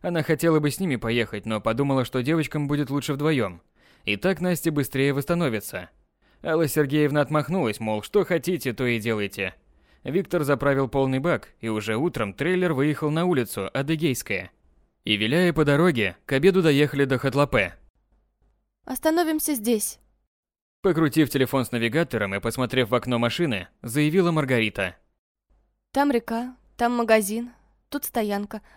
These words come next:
Speaker 2: а мы вон туда поедем. Ты понял?»
Speaker 1: Спросила у брата, который как личный водитель подчинился и, свернув с дороги, подъехал к реке.
Speaker 2: «Красиво, тихо, словно на необитаемом острове».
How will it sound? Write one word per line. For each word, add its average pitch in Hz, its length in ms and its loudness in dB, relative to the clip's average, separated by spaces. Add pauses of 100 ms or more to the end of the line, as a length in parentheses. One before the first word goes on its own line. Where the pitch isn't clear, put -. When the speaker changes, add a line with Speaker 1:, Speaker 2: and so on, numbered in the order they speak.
(200)
Speaker 2:
а 254 120 -2
мы 302 140 2
вон 285 160 0
туда 233 220 2
поедем. 208 440 -4 (360)
Ты 247 100 -6
понял?» 254 400 0 (880)
Speaker 1:
Спросила 131 560 0
у 143 80 4
брата, 143 460 0 (100)
который 175 360 2
как 156 160 2
личный 165 260 0
водитель 160 420 0
подчинился 135 640 -2
и, 101 100 -2
свернув 127 380 -2
с 110 40 -8
дороги, 123 460 0 (140)
подъехал 156 420 -2
к 143 60 -4
реке. 107 360 -2 (800)
Speaker 2:
«Красиво, 311 720 0 (180)
тихо, 294 480 -4 (440)
словно 349 420 0
на 285 120 0
необитаемом 302 640 2
острове». 262 480 -2